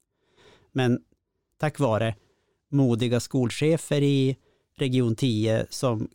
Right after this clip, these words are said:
kanske mer känner att vi vill att våra elever ska ha samma förutsättningar att kunna välja ett modernt språk utifrån de tre stora som finns idag, då väljer vi att satsa på fjärrundervisning istället. För då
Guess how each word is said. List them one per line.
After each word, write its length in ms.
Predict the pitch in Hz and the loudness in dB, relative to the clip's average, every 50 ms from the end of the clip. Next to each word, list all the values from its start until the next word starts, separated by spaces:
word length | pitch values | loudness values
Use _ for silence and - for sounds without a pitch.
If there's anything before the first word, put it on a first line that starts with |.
| _ _ | _ _
kanske 320 | - 131 120 113 - - 127 | -4 -2 -2 -2 -2 -2 0
mer 220 | 123 127 147 143 | 0 0 0 0
känner 320 | - - 120 110 113 113 | -2 -2 -2 0 0 0
att 300 | 113 113 110 - _ - - - - - - - _ _ _ _ - | 0 -2 -2 -4 _ -14 -16 -14 -14 -14 -16 -18 _ _ _ _ -2
vi 140 | 139 156 151 | -2 0 2
vill 200 | 143 131 120 113 | 2 0 2 0
att 220 | 110 110 - - | -2 -4 -4 -2
våra 300 | 127 113 107 110 - 196 | -2 0 0 0 0 0
elever 360 | 226 185 123 107 107 107 107 | 0 0 0 0 0 0 -2
ska 180 | - - - 110 | -4 -4 -4 -4
ha 80 | 110 | -4
samma 360 | - - 143 123 117 131 160 - | -2 -2 -2 0 0 0 -2 0
förutsättningar 800 | - 175 147 120 113 - - 120 110 - - _ 127 117 107 | 0 0 0 0 0 -2 -4 -6 -6 -6 -6 _ -2 -2 -2
att 120 | 107 - - | -2 -4 -4
kunna 240 | - 127 117 113 | -2 0 0 0
välja 580 | 113 131 143 143 135 127 127 135 151 160 165 - | 0 0 0 0 0 0 0 0 0 0 0 -2
ett 280 | - 135 123 - _ - | -2 -4 -6 -4 _ -4
modernt 420 | 117 110 120 123 127 127 123 - | -2 0 0 0 0 0 -2 -4
språk 540 | - - - 120 123 139 151 - _ - _ _ _ _ | -6 -6 -4 0 0 0 0 -2 _ -16 _ _ _ _
utifrån 500 | - 123 123 123 - 117 - - 120 117 | -4 -4 -4 -2 -4 -4 -2 0 0 0
de 180 | 110 117 113 107 | 0 0 -2 -2
tre 280 | - - 120 117 110 107 | -2 -2 -2 -2 -2 -4
stora 380 | - - 117 110 113 104 104 | -4 -4 -4 -2 -2 -2 -4
som 160 | - - 110 | -4 -4 -4
finns 320 | - - 135 139 139 - 123 | -2 0 0 0 0 -2 -2
idag, 260 | 110 107 107 107 107 - _ _ _ _ _ _ _ _ _ _ _ _ _ _ _ _ _ _ | -4 -2 -2 -2 -4 -6 _ _ _ _ _ _ _ _ _ _ _ _ _ _ _ _ _ _
då 160 | - - 147 | -4 -2 -2
väljer 360 | 135 143 135 131 123 127 120 | 0 0 0 0 0 0 0
vi 340 | 117 123 120 120 117 110 - _ _ _ _ _ _ | 0 0 0 0 0 -2 -4 _ _ _ _ _ _
att 180 | - 117 107 - | -6 -6 -6 -6
satsa 380 | - - 117 104 - - - 107 | -6 -6 -6 -6 -4 -6 -8 -8
på 120 | - 113 | -8 -6
fjärrundervisning 840 | - - 127 117 110 107 107 110 110 131 151 156 - - - 104 101 | -4 -2 -2 -2 -2 -2 -2 -2 -2 -2 -2 -4 -4 -4 -4 -4 -4
istället. 580 | 101 - - 110 107 139 160 - - _ - - _ _ _ _ _ _ _ _ _ _ _ _ _ _ _ | -4 -4 -4 -4 -4 -4 -6 -8 -10 _ -20 -20 _ _ _ _ _ _ _ _ _ _ _ _ _ _ _
För 100 | - 139 | -6 -2
då 300 | 127 175 156 123 113 | 0 2 2 2 0